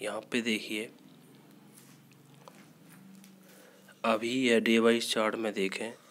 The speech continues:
तो पिछले तीन दिन से one, two, three,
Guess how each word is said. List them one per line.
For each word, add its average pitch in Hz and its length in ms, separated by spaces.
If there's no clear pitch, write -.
तो 110 80
पिछले 117 400
तीन 110 320
दिन 104 160
से - 280
one, 107 340
two, 113 260
three, - 300